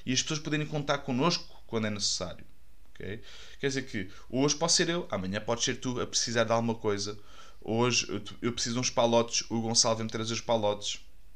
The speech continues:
Ok? E amanhã preciso de outra coisa e ele vem-me trazer outra coisa, ou outra pessoa, ou eu vou levar alguma coisa a alguém,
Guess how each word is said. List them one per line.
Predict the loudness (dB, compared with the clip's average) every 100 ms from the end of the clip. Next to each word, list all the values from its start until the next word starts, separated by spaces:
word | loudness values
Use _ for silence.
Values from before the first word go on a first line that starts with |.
| -12 -12
Ok? | -8 -4 -2 -4 -6 -10 -12 -2
E | 6
amanhã | 6 6 2
preciso | 4 2 4 0
de | -2
outra | 0 0
coisa | 4 6 6 2 2
e | 4
ele | 6
vem-me | 6 2
trazer | -2 -2
outra | -2
coisa, | 0 2
ou | 2
outra | 0 -2
pessoa, | 2 4 4 2 -6 -2
ou | 4 6 6
eu | 6 6
vou | 6 4
levar | 8
alguma | 8 8
coisa | 2 4
a |
alguém, | 6 6 4 2 -2